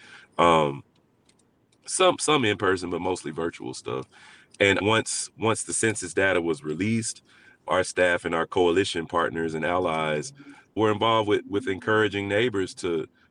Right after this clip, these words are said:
to go out and, and give statements to the Alabama legislature about the types of maps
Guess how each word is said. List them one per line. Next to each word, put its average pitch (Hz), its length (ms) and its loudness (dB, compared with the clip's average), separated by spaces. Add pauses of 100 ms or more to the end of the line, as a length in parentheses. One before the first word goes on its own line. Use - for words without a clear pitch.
(160)
to 87 100 -14
go 98 200 2
out 98 220 2
and, 85 180 -4
and 82 180 -8
give 101 360 2
statements - 680 -2
to 104 240 -6
the - 120 0
Alabama 87 600 -2 (400)
legislature 95 720 2
about 87 480 0
the 76 80 -10
types 90 360 -2
of 73 80 -8
maps 92 520 -2